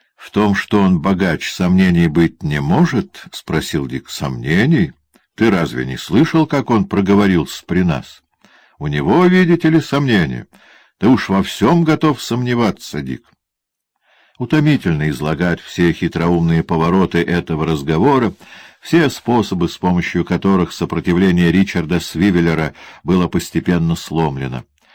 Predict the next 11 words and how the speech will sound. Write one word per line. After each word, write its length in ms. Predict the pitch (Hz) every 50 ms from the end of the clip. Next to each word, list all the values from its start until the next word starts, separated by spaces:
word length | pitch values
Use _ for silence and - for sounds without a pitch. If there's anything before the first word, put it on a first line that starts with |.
| _ _ _
Достаточно 760 | - 78 76 - - - 107 110 101 90 82 - - 78 76
сказать, 520 | 80 - - - 78 80 87 131 143 139 -
что 280 | - - - - 76
душевная 580 | 69 71 - - - 90 82 73 73 69 69 69
пустота, 680 | - - 76 - - - 64 64 - - 123 123 120 -
корысть, 680 | - - - 69 69 85 113 123 117 110 - - -
бедность 680 | 65 62 - 98 127 131 107 98 87 73 71 - - -
и 80 | 73
страсть 560 | - - - - 82 92 98 87 - - - _
к 40 | -
мотовству 760 | 76 67 - - 69 - - - - - 98 143 175 170 -